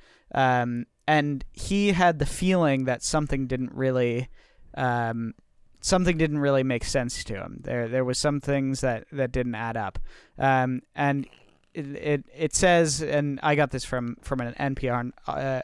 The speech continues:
article about him, um, he had been trained to and expect an all-out nuclear assault from the U S, so it seems strange that the satellite system was detecting only a few missiles being launched.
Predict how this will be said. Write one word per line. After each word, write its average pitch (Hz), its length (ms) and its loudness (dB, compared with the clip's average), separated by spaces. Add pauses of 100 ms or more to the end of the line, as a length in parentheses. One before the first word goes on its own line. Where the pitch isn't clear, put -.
article 156 360 2
about 139 260 2
him, 143 280 -2 (420)
um, 127 480 0
he - 160 0
had 160 100 4
been 151 220 0
trained 190 380 2
to 170 120 2
and 151 100 2
expect 143 380 -2
an 135 100 -2
all-out 139 380 2
nuclear 135 420 -2
assault 202 360 0
from 147 160 -4
the 131 60 0
U 117 180 0
S, 113 260 -4 (220)
so 156 140 0
it 147 80 -2
seems 170 300 0
strange 151 520 0
that 131 160 -2
the 135 80 -6
satellite 131 420 2
system 127 380 -2
was 120 160 -4
detecting 123 460 -4
only 127 260 -4
a 123 40 -4
few 160 280 -2
missiles 131 360 -2
being 117 240 -8
launched. 147 460 0